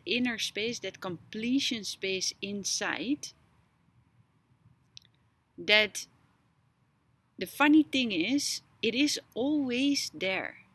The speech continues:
So whenever we don't experience it, whenever we don't feel it, it's just the mind where we are caught up in so much that we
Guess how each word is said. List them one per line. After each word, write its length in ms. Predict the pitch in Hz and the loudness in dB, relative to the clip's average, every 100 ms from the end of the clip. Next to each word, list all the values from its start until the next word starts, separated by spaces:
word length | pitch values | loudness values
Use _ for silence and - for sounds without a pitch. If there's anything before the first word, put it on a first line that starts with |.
| _ _ _ _ _ _ _ _ - | _ _ _ _ _ _ _ _ -8
So 720 | - 233 233 226 214 208 196 185 | 0 4 4 4 4 0 -2 -2
whenever 520 | 196 202 226 269 254 175 | -2 0 0 0 -2 -2
we 180 | 190 196 | -4 -4
don't 340 | 170 190 185 - | -2 -4 -4 -6
experience 880 | 165 - - 311 302 175 - 208 - | -4 -4 -2 -2 -2 -2 -2 -4 -4
it, 160 | 277 - | -4 -4
whenever 400 | 170 180 196 196 | -6 -4 -6 -8
we 140 | 180 | -8
don't 240 | 175 175 160 | -6 -6 -6
feel 440 | - - 269 208 | -10 -2 0 0
it, 220 | 147 254 - _ - - - | -2 -4 -6 _ -20 -20 -6
it's 260 | 202 196 - | -4 0 0
just 540 | 254 302 330 - - | 2 2 2 0 -4
the 80 | 220 | -4
mind 840 | 196 190 190 240 294 349 320 - - - | -2 -2 -2 4 6 6 2 -8 -14 -18
where 320 | 180 202 226 220 | 0 4 4 4
we 180 | 220 | -2
are 280 | - 180 165 - | -4 -2 -4 -4
caught 320 | - 226 247 | -4 -2 0
up 260 | 208 226 - | -2 -2 -2
in 380 | 139 170 285 349 _ _ _ _ _ | -2 2 2 0 _ _ _ _ _
so 340 | - - 254 277 | -4 0 4 4
much 500 | 247 285 349 - - | 6 4 2 -2 -4
that 180 | 208 214 | -4 -2
we 640 | 214 202 185 170 151 | -2 -2 -2 -2 -4